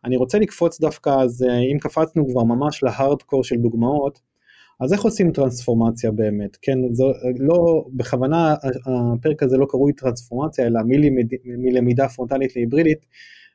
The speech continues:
כי עשו למילה טרנספורמציה קצת, אה, גם מכבסת מילים ב-, בקורונה, הכל הוא טרנספורמציה. אז פה אני לא חושב שהכל משתנה לחלוטין,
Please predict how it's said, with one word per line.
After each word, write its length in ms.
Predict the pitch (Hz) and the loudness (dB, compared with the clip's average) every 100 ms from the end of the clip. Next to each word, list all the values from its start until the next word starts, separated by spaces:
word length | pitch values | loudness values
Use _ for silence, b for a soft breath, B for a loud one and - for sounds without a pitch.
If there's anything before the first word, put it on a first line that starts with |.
| _ | _
כי 320 | - 123 123 | -2 0 2
עשו 240 | 123 123 190 | 0 2 2
למילה 300 | 165 151 160 | 4 2 0
טרנספורמציה 720 | 156 147 - 135 143 - 135 | -2 -4 -6 -6 -4 -2 -4
קצת, 320 | - - 127 - - | -4 -6 -6 -6 -4
אה, 60 | 117 117 113 | 0 0 0
גם 160 | 117 135 | 0 -2
מכבסת 460 | 139 127 123 127 123 | -2 -6 -4 -2 -2
מילים 460 | 123 117 120 120 110 | 0 2 4 4 2
ב-, 300 | 113 113 110 107 _ _ _ _ 107 | -2 -4 -6 -10 _ _ _ _ -14
בקורונה, 720 | - 120 127 170 180 175 120 | -2 2 4 4 2 0 -4
הכל 340 | 113 - 160 | -6 0 2
הוא 120 | 165 | 4
טרנספורמציה. 840 | 151 139 123 - 120 117 113 - - | 2 -2 -4 -4 -4 -4 -6 -14 -20
אז 120 | 117 _ | -20 _
פה 240 | 180 202 | 2 4
אני 120 | 170 156 | 4 2
לא 80 | |
חושב 180 | 175 185 | 2 0
שהכל 580 | - 147 - - 147 147 | -2 -4 -6 -4 0 0
משתנה 400 | 147 - 123 135 | 0 -4 -2 0
לחלוטין, 760 | 139 - 110 107 - 202 160 | 0 -2 -4 -4 0 2 2